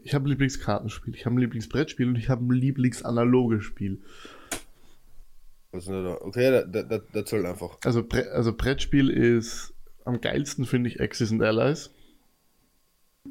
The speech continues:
Speaker 1: Also es ist halt einfach ein uraltes Zweite Weltkriegs-Brettspiel,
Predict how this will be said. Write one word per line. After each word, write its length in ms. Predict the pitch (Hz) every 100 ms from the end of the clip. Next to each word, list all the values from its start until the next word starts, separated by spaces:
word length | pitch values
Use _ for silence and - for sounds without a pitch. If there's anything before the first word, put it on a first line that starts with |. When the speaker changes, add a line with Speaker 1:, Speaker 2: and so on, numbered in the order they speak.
| - - - - - _ _ - - - - - -
Speaker 1:
Also 160 | 120
es 80 | 110
ist 60 | 107
halt 140 | 113
einfach 220 | - 110 104
ein 100 | 113
uraltes 720 | 117 113 113 101 110 98 -
Zweite 280 | - 107 107
Weltkriegs-Brettspiel, 880 | 110 - 107 - 113 - 123 127